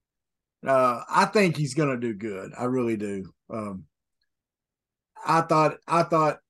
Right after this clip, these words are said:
he was gonna be there apparent at Arkansas. Uh, can't blame the guy for going ahead and taking a job, though, once one comes up. Um,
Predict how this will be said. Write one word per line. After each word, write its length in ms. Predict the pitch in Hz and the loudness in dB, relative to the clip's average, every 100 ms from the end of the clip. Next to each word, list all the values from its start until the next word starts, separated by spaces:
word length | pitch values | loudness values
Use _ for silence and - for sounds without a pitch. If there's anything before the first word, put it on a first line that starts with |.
| _ _ _ _ - | _ _ _ _ -6
he 140 | 156 | -2
was 160 | 156 135 | -2 -4
gonna 180 | 147 139 | -6 -6
be 220 | 135 139 | -6 -6
there 240 | 135 139 | -6 -6
apparent 400 | 127 - 139 131 | -6 -6 -4 -4
at 60 | 123 | -2
Arkansas. 680 | 135 143 143 - 139 139 127 - _ _ _ _ _ _ | -2 0 -2 0 2 2 -2 -8 _ _ _ _ _ _
Uh, 280 | - 113 107 104 | -6 -6 -6 -2
can't 300 | 156 139 127 | -2 0 0
blame 200 | 139 139 | 0 0
the 100 | 127 | 0
guy 300 | 131 131 127 | 0 0 -2
for 420 | - 113 104 98 _ _ _ _ _ _ - | -6 -8 -8 -14 _ _ _ _ _ _ -8
going 240 | 135 135 | -2 0
ahead 200 | 127 131 | 0 0
and 100 | 120 | -2
taking 300 | 110 135 127 | -2 -4 -2
a 80 | 120 | -4
job, 400 | 110 131 131 123 | -2 0 0 0
though, 400 | 127 131 131 120 _ _ _ _ _ _ _ - | -2 -4 -4 -8 _ _ _ _ _ _ _ -12
once 320 | 120 127 - | -8 -6 -6
one 280 | 123 123 120 | -6 -4 -4
comes 360 | 135 123 113 | -2 -2 -2
up. 280 | 131 156 - _ _ _ - | 0 -2 -2 _ _ _ -10
Um, 400 | 113 104 95 | -8 -8 -12